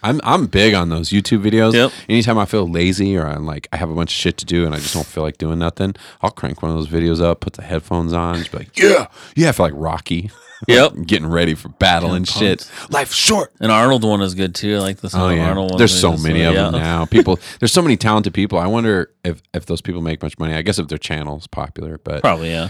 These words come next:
Speaker 1: yeah, 'cause that's a thing now. I'm sure people are making a living just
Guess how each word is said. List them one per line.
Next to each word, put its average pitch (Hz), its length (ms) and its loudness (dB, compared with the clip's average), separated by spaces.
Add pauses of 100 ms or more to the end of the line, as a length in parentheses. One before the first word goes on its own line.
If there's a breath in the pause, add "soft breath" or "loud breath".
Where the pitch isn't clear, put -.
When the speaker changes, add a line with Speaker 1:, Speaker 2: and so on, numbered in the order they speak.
(160)
Speaker 1:
yeah, 80 280 2 (100)
'cause 92 140 0
that's 113 180 4
a 76 80 0
thing 107 300 2
now. 71 160 -6
I'm 78 260 -4
sure 123 220 0
people 80 300 -6
are - 20 -8
making 80 240 -8
a 80 60 -6
living 78 260 -4
just 76 340 -6